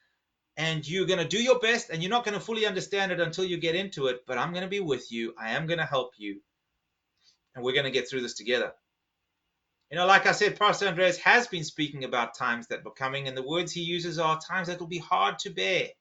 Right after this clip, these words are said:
difficult times at, in, in some ways. And it's a confirmation of what the Lord has given us last year and even this year, Isaiah sixty. Uh, I just wanna read to you from verse one to four. It says, "Arise,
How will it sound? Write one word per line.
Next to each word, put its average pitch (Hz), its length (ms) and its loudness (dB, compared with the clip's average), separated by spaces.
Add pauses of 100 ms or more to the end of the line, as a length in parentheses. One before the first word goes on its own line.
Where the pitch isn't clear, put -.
(580)
difficult 214 480 -2
times 117 320 0
at, 113 220 -8
in, 131 140 -8
in 127 180 -12
some 123 240 -2
ways. - 340 -10 (1400)
And 185 260 2 (380)
it's 151 140 -4
a 175 80 -2
confirmation 190 640 4
of 185 80 -2
what 196 180 4
the 196 60 2
Lord 208 220 6
has 196 120 6
given 196 280 4
us - 480 0
last 180 440 6
year 190 160 4
and 165 120 -2
even 185 240 -2
this 170 280 0
year, 127 160 4
Isaiah 160 480 2
sixty. 160 520 -4 (640)
Uh, 143 220 2
I 185 80 6
just 190 120 -2
wanna 190 160 4
read 175 220 4
to 175 100 -6
you 156 380 -6
from 156 260 -2
verse 156 260 2
one 165 280 0
to 160 100 -4
four. 202 320 4
It 120 100 0
says, 151 440 -2 (520)
"Arise, 220 760 6